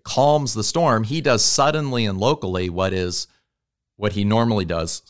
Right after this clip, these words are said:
uh, slowly. So again, he's revealing his identity. And then he also talks about the miracles of the new creation, right? The plan, right, of the resurrection discloses that there is a new order of reality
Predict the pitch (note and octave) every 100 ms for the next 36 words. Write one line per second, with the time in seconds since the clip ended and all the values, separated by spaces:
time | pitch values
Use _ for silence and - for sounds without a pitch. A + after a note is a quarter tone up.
0 | _ _ D#2+ D#2 A2 A2 F#2 A2 G#2+ C#3
1 | A2+ A2 C3+ F3+ A3 F#3 B2 G#2 F#2+ F#2+
2 | G2 E2+ D#2+ A#2+ G3 A#3+ F#3+ E3 C#3+ B2+
3 | - A#2 G2+ B2+ C#3 B2 G#2 F2+ F#2+ A#2
4 | B2 F#2+ E2 D#2 - - _ _ _ _
5 | F2 E2 _ _ _ _ _ _ _ _
6 | _ _ _ _ _ _ _ _ G#2+ G#2
7 | E3+ G#3+ C3+ G#2 A2+ A#2+ _ G#2+ G#2+ G#2+
8 | - _ _ G2+ F#2 F#2+ C3+ G#2+ G#2+ C3
9 | - G2+ F#2 - A2 G#2+ G#2 G2+ E2+ G2
10 | F#2+ G#2 G2 F#2+ F2+ F2 F2+ B2 D3 C#3+
11 | C#3+ - G#2+ A2 G#2+ - F2+ F2+ F2 E2
12 | G2 G#2 F2+ F2 E2 D#2+